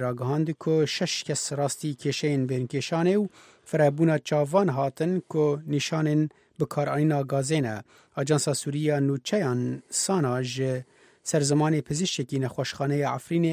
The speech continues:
ئەڤ عێریش پشتڕاست کرد. چافکانیەکە دیپلۆماتیکا تورکیە ئەڤ تاوانبار ڕەت کرد و گوت تورکیە قەت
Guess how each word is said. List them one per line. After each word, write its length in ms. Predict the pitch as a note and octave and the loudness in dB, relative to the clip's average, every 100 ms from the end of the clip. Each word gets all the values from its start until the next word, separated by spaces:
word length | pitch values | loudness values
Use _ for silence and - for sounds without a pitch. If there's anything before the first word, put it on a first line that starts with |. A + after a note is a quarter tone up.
| E3 | -2
ئەڤ 120 | D3 C#3+ | -8 -6
عێریش 240 | C3+ C#3+ - - | -6 -4 -8 -10
پشتڕاست 460 | B2+ - C#3 - - | -10 -4 -4 -4 -6
کرد. 260 | A#2+ G#2+ - _ - _ _ | -8 -8 -18 _ -20 _ _
چافکانیەکە 600 | D#3+ C3 D#3+ E3+ D#3+ D#3 C#3+ | 2 2 4 4 4 0 0
دیپلۆماتیکا 680 | C3 C3+ C#3 C#3+ B2+ G#3+ - B2 - | -2 -2 0 0 -2 -4 -4 -6 -6
تورکیە 420 | E3 - F#3 G3+ G3 _ - _ | -8 -4 -2 0 -2 _ -20 _
ئەڤ 160 | E3 D#3+ D3 C#3+ | -2 -2 -2 -2
تاوانبار 480 | D3+ D3 D3 C#3+ D#3+ D#3 | 2 2 2 2 0 2
ڕەت 160 | D#3+ - - | -2 -2 -2
کرد 160 | F#3+ | 0
و 100 | G3 D#3 | 0 0
گوت 160 | D3+ - | -2 -2
تورکیە 340 | F3 D3+ D#3+ D3 - | -8 -4 -4 -4 -4
قەت 180 | F3+ | -4